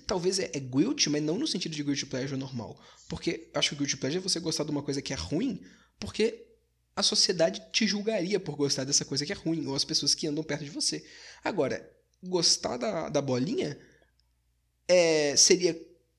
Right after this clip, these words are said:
não seria vergonha, seria culposo, porque é um bagulho que literalmente faz mal. Então, sei lá, qualquer ato, qualquer, qualquer ação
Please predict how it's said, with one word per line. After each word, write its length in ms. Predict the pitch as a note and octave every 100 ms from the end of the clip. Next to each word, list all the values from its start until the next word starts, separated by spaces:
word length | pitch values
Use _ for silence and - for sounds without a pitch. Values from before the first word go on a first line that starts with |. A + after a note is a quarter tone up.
| _ _ -
não 220 | F3+ B3
seria 220 | B3 G#3+
vergonha, 320 | E3 D#3+ D3+
seria 240 | C3+ D#3 E3+
culposo, 680 | - D3 - C#3 F3+ - A#3
porque 260 | - -
é 40 | A3+
um 40 |
bagulho 280 | G4 E4 F#4
que 100 | D#4+
literalmente 420 | D#4+ D#4+ F#4+ F4
faz 220 | - A#3+
mal. 520 | F#3+ D3+ E3 C#3 B2+ - - -
Então, 300 | G#3+ G3 G3+ G#4 A#4+
sei 140 | - A#4
lá, 220 | G#3+ F#3+ - -
qualquer 520 | - D#3+ - C#4 F4 - - _ _ _ _ _ -
ato, 800 | C3 C3+ - - C#3 B2 A#2 G#2+ - - - _ - - - -
qualquer, 560 | - C3+ D#3 F3 F3 -
qualquer 280 | C#3+ - E3+
ação 460 | D#3+ - - D3